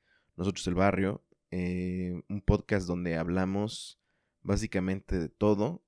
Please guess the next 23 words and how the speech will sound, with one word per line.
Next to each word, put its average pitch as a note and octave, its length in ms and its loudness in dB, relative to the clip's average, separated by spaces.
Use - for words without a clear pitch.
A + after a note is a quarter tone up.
y A#2 440 -2
básicamente F2+ 960 -4
es F#2 240 -2
una F#2 160 -2
bitácora, A2 720 -2
una G#2+ 220 -4
cápsula A2 480 -2
del E2 180 -2
tiempo G2+ 840 2
para F2 240 -2
que F2 800 -4
en F#2+ 140 0
un A2+ 80 0
futuro A#2 480 2
mi F#2+ 280 -2
hija, G#2+ 360 -4
Emma, F#2 460 -2
pueda G2+ 200 0
escuchar, G#2 640 0
pero F#2 200 -4
sobre A2+ 260 0
todo - 320 4
también A2+ 500 0